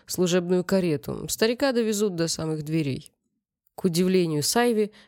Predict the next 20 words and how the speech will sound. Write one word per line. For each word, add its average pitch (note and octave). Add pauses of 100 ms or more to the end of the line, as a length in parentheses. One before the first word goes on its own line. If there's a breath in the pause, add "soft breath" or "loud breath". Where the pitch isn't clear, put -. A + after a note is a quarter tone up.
вместе A#3
с -
Ринальдином F#3
появилась F#3+
и F3
Альтанея, D3 (560 loud breath)
которая D#3+
пришла D#3
в C#3
дом D3+
мага, G3+ (340 loud breath)
беспокоясь F3+
еще F3+
и G3+
за E3+
своего F3
мужа. C#3 (400)
Зная F#3+
характер G#3
Лориана, G3+